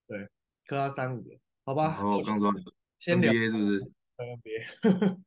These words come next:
Speaker 1: <laughs>
Speaker 2: 刚讲，就我们刚私底下聊啊，我觉得，我觉得今年湖人真的是补得蛮不错的。
Speaker 1: 嗯。
Speaker 2: 就我，我来，我这边刚好看到有一个 shout out 二，二哥 Real Talk，然后我们来复习一下佩总今年的操作。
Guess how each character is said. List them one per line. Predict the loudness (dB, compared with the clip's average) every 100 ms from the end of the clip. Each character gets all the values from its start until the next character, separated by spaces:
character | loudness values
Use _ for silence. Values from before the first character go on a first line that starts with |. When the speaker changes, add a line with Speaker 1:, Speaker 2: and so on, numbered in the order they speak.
| _
Speaker 1:
<laughs> | _ _
Speaker 2:
刚 | -4 -2
讲， | -2 -4 -4
就 | 0
我 | 0
们 | 0
刚 | 0 0
私 | 2
底 | 2
下 | 2 2
聊 | 0 -6 -8
啊， |
我 | -4
觉 | 2
得， | 4 4 0
我 | -6
觉 | -4
得 |
今 | -4 -4
年 | -6
湖 | -4 -4
人 | -4
真 | -4
的 | -6
是 | -6
补 | -16 _
得 | -20
蛮 | -16 -16
不 | -14
错 | -12 -10
的。 | -12 _ _ _ -10
Speaker 1:
嗯。 | -4
Speaker 2:
就 | 2 2 2
我， | -2
我 | 2 4 4
来， | 4 2
我 | 2
这 | 4
边 | 4
刚 | 4
好 | 2
看 | 0
到 | 2 2 0 -10 _
有 | -6 -4
一 |
个 | -2 -2 -2
shout | -2 2 4
out | 4 2
二， | 0 0 0 -6
二 | -4 -2 -2
哥 | -2 0
Real | 0 0 -2
Talk， | -6 -14 -16 _ _ _
然 | -4
后 | -2
我 | 0
们 | 0
来 | 0
复 | -2 -4
习 | -2 -4
一 | -6
下 | -2 -2 -4
佩 | -2 0 0
总 | -2 -10 -10
今 | -6 -6
年 | -6
的 | -10
操 | -18 -12 -12 -12
作。 | -12 -12